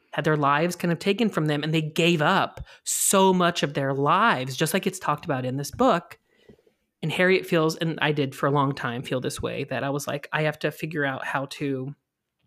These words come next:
do something that would not just benefit me, but benefit all of them." Taking care of them is not the right phrase, but doing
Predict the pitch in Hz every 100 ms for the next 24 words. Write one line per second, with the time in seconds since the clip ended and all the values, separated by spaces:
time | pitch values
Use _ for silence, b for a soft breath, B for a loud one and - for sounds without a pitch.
0 | _ _ _ _ - 196 185 151 151 139
1 | 135 143 156 147 147 - 147 143 - 151
2 | 147 143 135 147 139 - - 143 135 135
3 | 170 170 170 165 _ _ _ _ _ _
4 | _ _ _ - 262 269 - 175 185 180
5 | 208 214 233 b b 151 190 190 175 143
6 | - - 135 170 269 - - _ _ _
7 | _ _ _ - 156 143 143 - _ _
8 | _ _ _ - 151 202 202 190 180 170